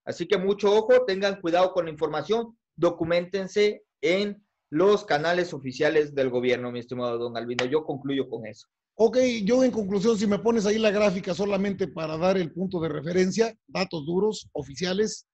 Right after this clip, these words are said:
Speaker 2: es cierto que hay mil cuatrocientos, eh, treinta y cuatro decesos, hay quince mil quinientos veintinueve casos confirmados,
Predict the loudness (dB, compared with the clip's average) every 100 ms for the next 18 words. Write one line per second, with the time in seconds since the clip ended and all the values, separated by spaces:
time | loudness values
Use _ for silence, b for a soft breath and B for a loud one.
0 | -20 _ -2 0 4 4 2 2 0 0
1 | 0 4 4 4 0 -2 -4 -6 -8 -8
2 | -6 -6 -6 -6 -6 -6 -8 -10 -10 -12
3 | -16 -20 -20 -14 -6 -4 -2 -4 -4 -4
4 | -2 -2 -2 -4 0 2 4 2 0 0
5 | 4 2 0 -14 _ -2 4 6 6 6
6 | 6 6 2 -8 -6 0 0 0 -2 -2
7 | -2 0 4 8 6 4 0 0 0 -6
8 | -8 -6 -2 2 2 0